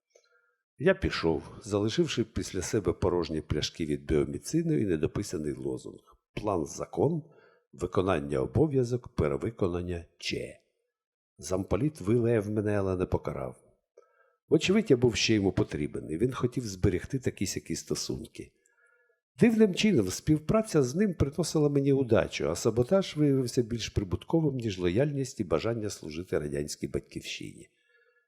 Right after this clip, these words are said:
Теорія вимагала перевірки на практиці. Замполіт почув мій внутріш-, внутрішній голос і з'явився несподівано, як джин з куряви пилу. «Готовся, падлець і негодяй, пойдеш со мною», — сказав він.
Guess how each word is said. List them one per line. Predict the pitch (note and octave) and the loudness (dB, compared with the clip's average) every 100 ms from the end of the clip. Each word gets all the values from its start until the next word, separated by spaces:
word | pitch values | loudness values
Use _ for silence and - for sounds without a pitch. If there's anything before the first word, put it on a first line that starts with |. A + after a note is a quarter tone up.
| _ | _
Теорія | - A#2+ F3+ E3+ | 4 6 10 8
вимагала | D3 C#3+ C3 C#3 C3 | 8 6 6 6 6
перевірки | - F#2+ F2 G2 - | 4 4 2 0 0
на | F#2 | 0
практиці. | - C#2 - - - - - - _ _ _ | 0 -2 -4 -10 -14 -12 -16 -18 _ _ _
Замполіт | F2 A2 A2+ C3 D#3 D#3 | -2 0 2 2 2 2
почув | F#2 - G2+ | -2 2 0
мій | F2 D#2+ | 2 0
внутріш-, | F2 D#2 - D2+ - E2 | 0 0 -2 -6 -8 -6
внутрішній | G2+ G2+ - - - D2 | -2 -2 -2 -6 -4 -2
голос | F2 E3+ D3+ - - _ _ _ _ _ | 2 2 2 -4 -12 _ _ _ _ _
і | F#2 | -8
з'явився | E2 F2 G#2 D3 - | -2 0 0 0 -2
несподівано, | G2 F#2+ - D#2 C2 A#1 G1+ A#1+ | 0 -2 -2 -6 -4 -10 -10 -4
як | F2+ G2+ | -4 -4
джин | D#2+ E2 E2+ B1+ | -8 -6 -6 -6
з | C2 | -10
куряви | - - D2 C#2 C#2 | -6 -4 -2 -2 -4
пилу. | - B1+ A#1+ B1 _ _ _ _ _ _ _ - | -6 -8 -10 -16 _ _ _ _ _ _ _ -4
«Готовся, | G#2 B2+ C3+ F2 F#2+ | -2 6 4 4 -2
падлець | - D#2 D2 D2+ D2+ | 0 -2 -2 -6 -6
і | |
негодяй, | C#2+ C#2+ D#2 G#1 B1 - | -6 -6 -6 -6 -10 -8
пойдеш | C2+ D#2 A2 - | -8 -4 -4 -4
со | F2+ | -4
мною», — | D2+ C2 | -4 -8
сказав | B1 - C2+ C2 C2 | -10 -14 -12 -8 -10
він. | A1+ A#1+ | -10 -12